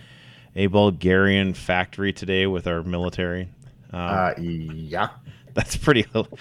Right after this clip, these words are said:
Speaker 1: I've,
Speaker 2: That's fantastic.
Speaker 1: we've all had bad days in the Army. I never invaded Bulgaria accidentally.
Speaker 2: Uh-huh.
Speaker 1: So,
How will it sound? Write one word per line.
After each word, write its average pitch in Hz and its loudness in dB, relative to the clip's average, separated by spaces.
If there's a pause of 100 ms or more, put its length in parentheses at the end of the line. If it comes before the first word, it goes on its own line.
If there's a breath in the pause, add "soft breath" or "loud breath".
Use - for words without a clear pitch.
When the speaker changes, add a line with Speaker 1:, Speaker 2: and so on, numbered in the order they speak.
(400 loud breath)
Speaker 1:
I've, 110 4
Speaker 2:
That's - -18
fantastic. 92 -8
Speaker 1:
we've 127 10
all 143 12
had 123 8
bad 110 10
days 110 10
in 92 -2
the 101 4
Army. 104 2
I 107 2
never 113 6
invaded 104 6
Bulgaria 95 2
accidentally. 85 -2
Speaker 2:
Uh-huh. 98 -4
Speaker 1:
So, 85 -2